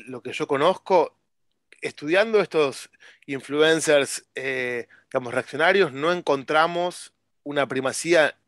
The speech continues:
en sus discursos para nada de un discurso negacionista de la pandemia, ni de un discurso con-,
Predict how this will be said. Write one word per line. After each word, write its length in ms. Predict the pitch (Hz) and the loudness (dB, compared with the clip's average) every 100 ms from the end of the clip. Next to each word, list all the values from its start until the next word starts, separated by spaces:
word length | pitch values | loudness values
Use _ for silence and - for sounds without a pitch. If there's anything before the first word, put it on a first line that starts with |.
| - | -10
en 160 | 131 | -10
sus 140 | 123 123 | -10 -16
discursos 440 | 117 170 170 156 | -8 -8 -6 -8
para 280 | - 131 127 | 0 2 4
nada 420 | 139 170 180 185 | 4 6 6 4
de 60 | 151 | 2
un 80 | 127 | -6
discurso 400 | - 147 - 135 | -10 -12 -8 -6
negacionista 720 | 131 113 - 131 135 - 123 | -2 -4 -4 -8 -8 -2 0
de 40 | |
la 120 | 117 | 2
pandemia, 800 | 117 127 151 180 196 202 214 196 | 0 0 0 0 0 0 0 0
ni 140 | 139 123 | -2 -8
de 100 | 131 | -10
un 80 | 131 | -10
discurso 420 | - 147 - 131 | -8 -8 -8 -8
con-, 220 | 117 | -10